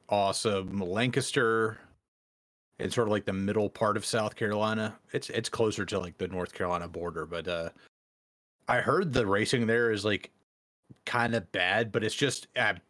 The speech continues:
it's, like, the last half mile dirt track in South Carolina, so that they fucking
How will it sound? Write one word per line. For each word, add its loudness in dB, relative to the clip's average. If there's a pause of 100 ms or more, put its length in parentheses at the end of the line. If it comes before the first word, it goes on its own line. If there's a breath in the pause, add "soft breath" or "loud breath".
(140)
it's, -2
like, -2
the 2
last 0
half -2
mile -4
dirt -8
track -2
in -10
South -2
Carolina, -6
so -8
that -2
they -2
fucking -2